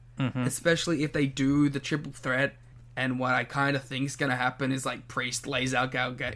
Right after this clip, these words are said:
Speaker 2: Gargano, then Leon will, like, throw him out the ring and pin Gargano, and we'll start getting, like, he's more s-, 'cause, like, I think they did a good job of making Leon, uh, more serious on this episode.
Speaker 1: I zigzagged a lot because, like, this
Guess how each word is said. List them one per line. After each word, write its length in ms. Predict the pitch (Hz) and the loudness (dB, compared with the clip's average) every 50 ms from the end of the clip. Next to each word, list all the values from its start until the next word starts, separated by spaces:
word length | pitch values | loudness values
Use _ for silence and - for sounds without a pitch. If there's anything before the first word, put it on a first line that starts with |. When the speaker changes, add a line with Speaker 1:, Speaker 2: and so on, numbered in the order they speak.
| - - | -8 -8
Speaker 2:
Gargano, 440 | 131 123 127 127 123 117 123 127 127 127 | -4 -4 -2 -2 -2 -4 -4 -4 -2 -2
then 200 | 139 139 135 120 120 | -4 -4 -6 -6 -6
Leon 240 | 139 127 120 120 127 | -6 -4 -4 -4 -4
will, 80 | 131 | -4
like, 260 | 127 113 113 - - - | -4 -4 -6 -8 -14 -18
throw 280 | - - 139 123 117 123 | -10 -8 -4 -2 -2 0
him 100 | 127 127 | 0 0
out 140 | 127 127 - | 0 -2 -2
the 80 | 143 131 | -4 -4
ring 220 | 131 135 131 131 | -4 -2 -2 -2
and 80 | 135 - | -4 -4
pin 180 | - 131 127 123 | -4 -4 -2 0
Gargano, 560 | 135 131 127 131 135 139 139 143 147 143 143 - - | 0 0 2 2 0 2 2 2 2 0 0 -6 -8
and 140 | - 131 131 | -6 -4 -4
we'll 60 | 131 | -4
start 280 | - - 139 131 131 131 | -2 0 0 0 0 0
getting, 220 | 135 135 135 135 139 | -2 0 0 0 0
like, 320 | 135 131 131 110 - - - - - - - - - | 2 2 0 0 -4 -12 -18 -20 -20 -20 -20 -20 -12
he's 280 | - 147 135 131 - | -6 -4 -4 -2 0
more 160 | 151 139 139 135 | 0 0 0 0
s-, 240 | - - - - - - - - - - - - | -2 -4 -6 -8 -10 -14 -16 -16 -16 -16 -12 0
'cause, 180 | - 269 254 233 | 4 4 8 8
like, 140 | 254 247 - - | 6 6 6 2
I 100 | 226 214 | 0 2
think 220 | - 294 294 269 | 2 2 2 2
they 120 | 269 254 | 0 0
did 120 | 220 254 220 | 2 2 2
a 40 | 208 | 2
good 240 | - - 175 170 151 | 4 4 4 4 6
job 220 | 156 151 147 147 | 6 4 6 6
of 100 | 135 127 | 4 4
making 300 | 143 143 143 156 135 131 | 2 2 2 0 -2 0
Leon, 260 | 139 139 139 139 127 - - | 2 4 4 2 0 -2 -4
uh, 100 | 135 - | -6 -2
more 200 | 143 143 135 127 | 0 0 0 0
serious 800 | 127 - - - 139 131 123 123 123 - - - - - - - - - | -2 -2 -2 2 2 2 2 0 -4 -4 -4 -2 -2 -2 -4 -6 -6 -6
on 140 | 127 127 | -4 -4
this 180 | 131 131 131 - | -2 -4 -4 -6
episode. 480 | - - - - - - - - - - - - - - - - | -8 -8 -8 -8 -8 -8 -8 -10 -12 -14 -16 -16 -16 -16 -4 2
Speaker 1:
I 180 | 143 165 185 185 | 6 8 8 8
zigzagged 800 | 160 151 131 143 160 165 151 139 123 127 120 117 107 - - | 6 4 2 2 2 4 4 6 8 8 8 8 8 4 2
a 60 | 120 | 4
lot 360 | 107 107 101 98 95 - - - | 6 6 6 6 4 2 0 -4
because, 400 | 120 117 - 127 123 117 - 135 | -4 0 4 6 6 6 6 6
like, 280 | 123 120 117 - - - | 6 6 6 4 -2 -8
this 400 | - 131 - 185 202 - - - | -2 8 8 8 10 8 4 0